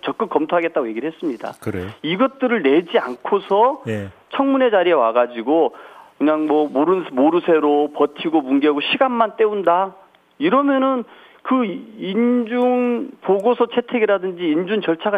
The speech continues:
Speaker 1: 제대로 진행될 수 있겠습니까?
Speaker 2: 네. 이거 좀 하나 여쭤보겠는데요. 지금 이제 그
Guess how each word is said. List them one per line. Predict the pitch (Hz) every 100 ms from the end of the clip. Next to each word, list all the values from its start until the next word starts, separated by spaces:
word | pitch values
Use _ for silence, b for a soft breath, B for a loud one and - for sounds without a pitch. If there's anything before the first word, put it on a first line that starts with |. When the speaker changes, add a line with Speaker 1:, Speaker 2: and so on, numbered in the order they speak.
| -
Speaker 1:
제대로 | 139 202
진행될 | - 165 196 151
수 | -
있겠습니까? | 143 180 180 240 190 131 135
Speaker 2:
네. | 113 110 101 139 190 _ _ _ B B B B B B B B
이거 | 151 233
좀 | 247
하나 | 247 226
여쭤보겠는데요. | 160 214 214 202 175 156 180 202 151
지금 | 190 190
이제 | 180 175
그 | 175 170 165